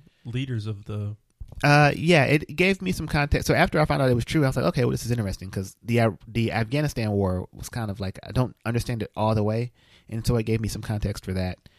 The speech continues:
Speaker 2: and what we were doing over there. And I was like, "All right, I guess." And, but, um, the thing with that, though, so the Twelve Strong, they put a black character in there, too. And then when they, at the end of the movie, when they showed the picture of the real twelve guys,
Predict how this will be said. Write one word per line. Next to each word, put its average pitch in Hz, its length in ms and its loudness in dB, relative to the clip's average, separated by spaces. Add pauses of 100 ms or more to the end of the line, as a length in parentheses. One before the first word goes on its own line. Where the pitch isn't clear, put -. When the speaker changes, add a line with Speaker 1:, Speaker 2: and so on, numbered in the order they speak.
(340)
Speaker 2:
and 104 160 -4
what 98 120 -4
we 92 80 -4
were 98 80 0
doing 95 260 0
over 87 180 -2
there. 107 180 0
And 147 100 -6
I 226 40 -8
was - 100 -18
like, 269 140 -10
"All 262 60 -8 (100)
right, 107 260 -6 (140)
I 135 140 -6
guess." 98 360 -6 (520)
And, 107 100 -4
but, 107 160 -2
um, 104 280 0
the 107 80 -2
thing 127 180 0
with 117 120 0
that, - 220 0
though, 107 260 2 (120)
so 98 300 -4 (140)
the 104 60 -14
Twelve 110 260 2
Strong, 143 400 4 (500)
they 104 320 0
put - 360 0
a 95 180 -4
black 110 240 -4
character 107 380 -4
in 98 260 -8
there, 190 220 2
too. 214 320 -2 (560)
And 113 100 -4
then 107 200 0
when 98 100 -4
they, 98 60 -2
at 95 100 -6
the - 80 -12
end 110 100 -4
of 101 60 -2
the 101 60 -2
movie, 180 320 2
when - 180 -2
they 104 100 2
showed 107 220 2
the - 80 -2
picture - 320 -2
of 98 100 -6
the 98 80 -8
real 104 160 0
twelve 110 220 0
guys, 190 340 -2